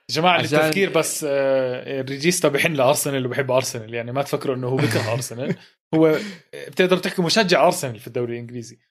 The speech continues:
Speaker 1: وأتوقع عندك
Speaker 2: لا، أنا
Speaker 1: بلوز ضد
Speaker 2: بحبهم،
Speaker 1: أرسنال.
Speaker 2: بشجع أرسنال وعندي بلايز للأرسنال أكيد، بس الطريقة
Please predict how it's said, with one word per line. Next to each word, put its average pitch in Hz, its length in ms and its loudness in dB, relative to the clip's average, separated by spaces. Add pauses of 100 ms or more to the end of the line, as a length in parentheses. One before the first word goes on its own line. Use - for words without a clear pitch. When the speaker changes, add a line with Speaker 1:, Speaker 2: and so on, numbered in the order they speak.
(240)
Speaker 1:
وأتوقع 139 440 0
عندك 202 160 4
Speaker 2:
لا، 190 140 6
أنا - 20 4
Speaker 1:
بلوز 220 140 6
ضد 214 60 4
Speaker 2:
بحبهم، - 200 4
Speaker 1:
أرسنال. 160 400 4
Speaker 2:
بشجع 175 320 4
أرسنال 139 240 0
وعندي 190 280 4
بلايز 170 400 4
للأرسنال 135 540 0
أكيد، 135 260 -2
بس 123 160 -2
الطريقة 147 720 0